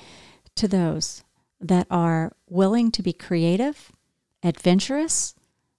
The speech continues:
exploration. I mean, explorationists, so they're gonna be exploring new ideas,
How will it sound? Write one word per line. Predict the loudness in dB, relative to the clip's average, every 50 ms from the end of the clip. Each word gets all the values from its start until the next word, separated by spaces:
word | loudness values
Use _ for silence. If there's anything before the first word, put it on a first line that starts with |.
| _ _ -4
exploration. | -4 -2 -2 -4 -8 -6 -4 -2 -2 0 0 0 -2 -2 -2 -2 -2 -2 -4 _ _ _ _ _ _ _ _ _
I | 0 2
mean, | 2 2
explorationists, | 2 0 0 0 -2 -2 0 0 0 0 0 -2 -2 0
so | 0 0
they're | 0 0
gonna | 0 0
be | -2
exploring | -2 -2 -4 -6 -6 -8 -6 -2 0 2 2 2 2 2 4 4 4
new | 4 4 2
ideas, | 2 2 2 0 0 0 -2 -2 -4 -6 -10 -14